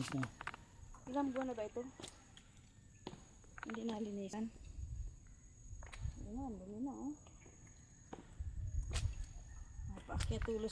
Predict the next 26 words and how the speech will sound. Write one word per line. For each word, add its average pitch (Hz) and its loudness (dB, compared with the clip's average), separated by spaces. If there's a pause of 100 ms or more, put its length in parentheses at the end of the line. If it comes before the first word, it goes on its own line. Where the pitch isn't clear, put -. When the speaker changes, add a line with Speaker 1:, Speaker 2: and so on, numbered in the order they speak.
Speaker 2:
yan 196 0
sila 202 0
dito, 190 2
ano? 208 4 (560)
Speaker 1:
Mm. 127 12
Speaker 2:
Ang 185 2
puntang 190 2
Pit 190 -2
Mountain. 180 4 (720)
Speaker 1:
Sa 151 12
next - 12
week, 139 12
sigurado 143 12
na 110 10
yan. 104 0 (920)
Speaker 2:
O, 226 4
next 226 2
week 226 0
yan, 247 2
sigurado 208 4
may 208 6
Pit 196 0
Mountain. 190 0
Pumunta 247 2
ka 254 2
dito. 226 4